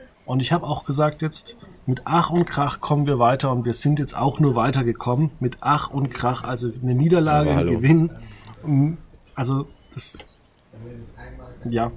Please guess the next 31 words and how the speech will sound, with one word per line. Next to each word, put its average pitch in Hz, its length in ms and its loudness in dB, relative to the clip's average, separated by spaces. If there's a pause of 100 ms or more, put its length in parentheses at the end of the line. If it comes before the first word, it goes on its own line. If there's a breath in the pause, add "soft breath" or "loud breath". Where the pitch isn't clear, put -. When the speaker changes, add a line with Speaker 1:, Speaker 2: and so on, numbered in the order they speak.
(300)
Speaker 1:
Und, 120 280 -4
äh, 120 200 0
wir 123 80 2
müssen 165 220 6
jetzt 170 120 2
gegen 143 200 2
England 196 340 0
gewinnen, 185 320 0
dann 160 200 2
wird's 151 260 -4
relativ, 143 520 -4
äh, 131 280 -2
überschaubar. 165 760 2 (1300 loud breath)
Aber 135 220 4
die 127 120 0
anderen 135 420 2
sind 127 220 0
zu 123 120 -2
stark 123 380 -2
und 113 140 -2
der, 107 260 -2 (600 loud breath)
der 110 80 -6
Fußball, 127 640 0
den, 117 400 0
äh, 110 140 -2
Jogi 117 340 2
Löw 117 240 0
spielt, 110 340 -6
das 107 120 -6
ist 123 120 -6
ein, 123 260 -6